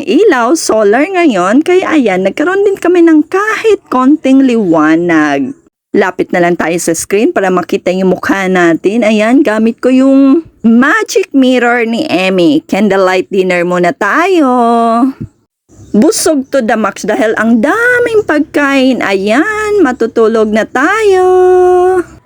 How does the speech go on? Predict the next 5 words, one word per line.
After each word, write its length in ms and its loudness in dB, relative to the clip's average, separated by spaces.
Ang 160 4
bilis 340 2
ah, 220 -4
umaga 560 0
na. 320 0